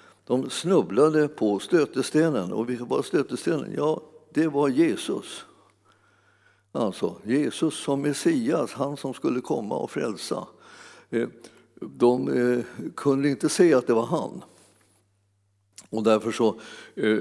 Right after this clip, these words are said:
så, eh, blev det ett hinder för dem istället. Så det väckte ingen tro. Så som det står skrivet, se, jag lägger i Sion en stötesten och en klippa till fall.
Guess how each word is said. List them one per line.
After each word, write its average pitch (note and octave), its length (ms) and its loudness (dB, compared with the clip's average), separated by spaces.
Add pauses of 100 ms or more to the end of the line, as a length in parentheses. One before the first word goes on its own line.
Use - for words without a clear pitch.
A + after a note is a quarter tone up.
(140)
så, A#2+ 440 0
eh, A2+ 180 4
blev A#2 260 4
det A2+ 80 4
ett C#3 120 4
hinder D3 400 2
för F2+ 220 2
dem F2+ 140 -2
istället. - 600 -6 (880)
Så A#2+ 260 4
det A2+ 140 6
väckte C3 460 2
ingen A#2+ 240 0
tro. - 340 -4 (580)
Så D3+ 180 2
som D3+ 160 2
det C#3+ 80 4
står D3+ 160 2
skrivet, A#2+ 420 4
se, B2+ 140 2
jag C3 200 8
lägger B2+ 300 6
i E3+ 100 6
Sion B2 540 4
en A2+ 160 2
stötesten A#2+ 1080 2
och F#2 180 -2
en A2 100 -2
klippa A2+ 420 0
till A2 140 -2
fall. - 480 -2